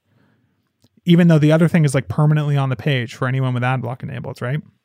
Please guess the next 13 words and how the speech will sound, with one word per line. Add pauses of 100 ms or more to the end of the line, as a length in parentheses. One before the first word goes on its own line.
(720)
But
I
think
what
I'm
realizing
is
that
anyone
with
ad
block
enabled